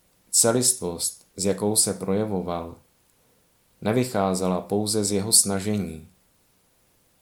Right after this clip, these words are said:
ale především z jeho sebepřesahu, z milosti, s kterou spočíval v jednotě v Bohu. V jeho spisech si můžeme přečíst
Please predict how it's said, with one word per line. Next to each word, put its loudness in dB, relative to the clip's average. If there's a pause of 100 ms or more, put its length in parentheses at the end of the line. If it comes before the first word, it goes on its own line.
ale 2
především -2 (500)
z -2
jeho 0
sebepřesahu, 0 (1500)
z -6
milosti, 0 (100)
s -2
kterou 2
spočíval 0
v -4
jednotě -2
v -10
Bohu. -6 (2250)
V -10
jeho 2
spisech 2
si -4
můžeme -2
přečíst -2